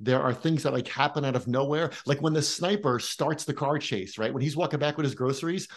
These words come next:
and the sniper shoots him, right? That, that kind of breaks the movie rule 'cause it's supposed to be, it,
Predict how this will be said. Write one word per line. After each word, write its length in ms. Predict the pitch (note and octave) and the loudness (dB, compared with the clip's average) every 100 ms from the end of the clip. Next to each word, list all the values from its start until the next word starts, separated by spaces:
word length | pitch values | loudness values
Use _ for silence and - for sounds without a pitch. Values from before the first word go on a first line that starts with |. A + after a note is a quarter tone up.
| - - D#3 | -16 -10 -4
and 140 | C#3+ | -2
the 40 | |
sniper 280 | - D#3+ D#3 | 0 -2 0
shoots 300 | C#3 E3 D#3+ | 0 0 2
him, 80 | G3+ | 2
right? 200 | C#3+ C3+ - _ _ - G#3 A3+ | 2 -2 -12 _ _ -16 -12 -8
That, 340 | D#3 G#3 G#3+ | 2 4 4
that 180 | F#3+ G3+ | 4 2
kind 160 | G3+ G3+ | 4 2
of 120 | D3 | 6
breaks 240 | D#3+ D3+ | 4 4
the 80 | C#3+ | 4
movie 300 | C3+ D3 C3+ | 4 4 4
rule 300 | B2 C3+ A#2+ | 4 2 2
'cause 180 | - B2+ | 0 -2
it's 100 | B2 | -2
supposed 280 | - E3 C3+ | 0 0 0
to 60 | C#3 | -2
be, 280 | C3 A#2+ - - - | 0 -2 -6 -12 -4
it, 160 | - | -4